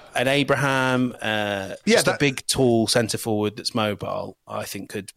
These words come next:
Speaker 1: really add something.
Speaker 2: Yeah, no, I agree with you, and I think part of that is because,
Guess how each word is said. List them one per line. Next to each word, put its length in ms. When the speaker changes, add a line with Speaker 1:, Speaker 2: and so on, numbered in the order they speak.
Speaker 1:
really 360
add 200
something. 360
Speaker 2:
Yeah, 280
no, 160
I 60
agree 300
with 160
you, 80
and 80
I 40
think 180
part 300
of 100
that 260
is 120
because, 640